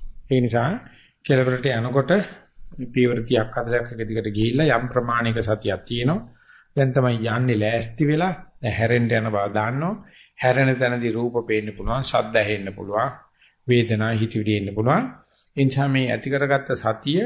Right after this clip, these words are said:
මේ හැරෙන වෙලාවේදී කඩා ගන්න නැතුව ඉන්න මොන විදිය ප්‍රයත්නයක් තමන් කරන්න ඕනද කියලා බැලුවොත්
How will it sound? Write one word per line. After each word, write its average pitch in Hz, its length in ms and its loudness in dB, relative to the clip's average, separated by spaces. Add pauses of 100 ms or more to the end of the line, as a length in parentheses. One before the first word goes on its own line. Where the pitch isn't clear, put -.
(420)
මේ 127 120 2
හැරෙන 117 380 0
වෙලාවේදී 131 640 0 (720)
කඩා 135 360 4
ගන්න 127 280 0
නැතුව 95 320 -4
ඉන්න 92 200 -6 (880)
මොන 131 300 2
විදිය 139 340 0
ප්‍රයත්නයක් 123 500 0
තමන් 120 320 -6
කරන්න 120 320 -2
ඕනද 117 280 -2
කියලා 117 280 -2
බැලුවොත් 123 380 4